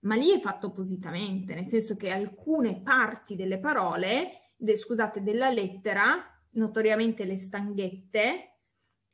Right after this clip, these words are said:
hanno un'evidenza, cioè sono tutte o grosse o fini. Ma se lo faccio così, <laughs> senza pensarci, cioè in modo random,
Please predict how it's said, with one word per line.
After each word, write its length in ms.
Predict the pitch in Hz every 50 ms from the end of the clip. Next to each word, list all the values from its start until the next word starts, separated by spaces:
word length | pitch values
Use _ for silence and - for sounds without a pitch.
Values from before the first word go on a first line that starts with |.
| _ _ _
hanno 580 | - 240 247 240 240 254 262 294 330 320 - -
un'evidenza, 1120 | 240 233 226 220 202 220 208 214 220 233 226 220 208 196 196 - 196 165 175 180 190 - _
cioè 160 | - - 190
sono 520 | 190 - - 262 240 240 247 262 262 269
tutte 680 | - 320 311 302 - - - - 220 202 202 190 - - -
o 100 | 269 277
grosse 920 | 240 254 240 226 226 233 - - - 262 240 247 269 302 320 320 320 - -
o 80 | 226
fini. 680 | 190 - - 190 175 - 180 190 196 196 196 196 196 - _ _ _ _ _ _ _ _ _ _ _ _ _ _ _ _ - - - - - - - - _ _ _ _
Ma 160 | - 269 262
se 160 | 262 - 440 403
lo 80 | 311
faccio 640 | - 285 277 269 277 269 - 240 226 208 - - - - - - -
così, 440 | - - 254 247 202 254 247 233 247 226
<laughs> 220 | - - - 254
senza 440 | 226 - 247 285 277 285 - 349 330 -
pensarci, 840 | - 262 254 254 240 - 254 226 214 220 226 220 - - 233 208
cioè 160 | 214 233 214
in 120 | 208 202 208
modo 300 | 214 233 226 226 226 226
random, 880 | 214 190 196 196 196 214 214 196 196 196 196 202 208 220 262 359 359